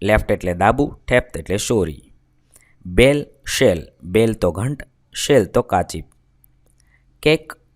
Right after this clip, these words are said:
ટેક. કેક તો મીઠી વાનગી, ટેક તો લેવું. બન, ટર્ન. બન એટલે વળવું, ટર્ન એટલે ફરવું. જીપ, સ્ટ્રીપ. જીપ તો ચેન, સ્ટ્રીપ તો પ્રવાસ. આ રીતે તમે શબ્દો લખી શકો છો.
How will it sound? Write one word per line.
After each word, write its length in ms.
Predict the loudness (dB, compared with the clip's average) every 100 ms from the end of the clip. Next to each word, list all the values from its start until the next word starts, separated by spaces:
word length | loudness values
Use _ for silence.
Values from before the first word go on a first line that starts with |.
| _
ટેક. 300 | 2 2 -4 -20 _ _
કેક 280 | -4 -4 -2
તો 100 | -4
મીઠી 320 | -2 -4 -6
વાનગી, 500 | -4 -2 -2 -4 -10 _ _
ટેક 320 | -2 -2 -6
તો 80 | -2
લેવું. 420 | 0 -2 -6 -14 -18 _ _ _ _ _ _ _ _ _ _ _ _ _ _ _
બન, 400 | 0 2 2 -2 -14 _ 4
ટર્ન. 300 | 4 2 -8
બન 340 | -2 2 2
એટલે 200 | 0 -6
વળવું, 520 | -4 0 0 -2 -8 -2
ટર્ન 180 | -2 0
એટલે 240 | -6 -8
ફરવું. 480 | -4 -4 -6 -10 -16 -20 _ _ _ _ _ _
જીપ, 360 | -4 -4 -4 -8 _ _
સ્ટ્રીપ. 480 | -10 -2 -2 -2 _ _ _ _
જીપ 300 | -4 -4 -4 -6
તો 100 | 0
ચેન, 340 | 0 0 -4 _ -20
સ્ટ્રીપ 380 | -4 -4 -2 -6
તો 80 |
પ્રવાસ. 560 | -4 0 0 0 -4 -6 _ _ _ _ _ _ _ _ -6
આ 80 | -4
રીતે 180 | -2 -2
તમે 240 | -2 -4 -10 -4
શબ્દો 360 | 0 0 0
લખી 280 | 0 -2 -6
શકો 320 | -10 -10 -12
છો. 160 | -12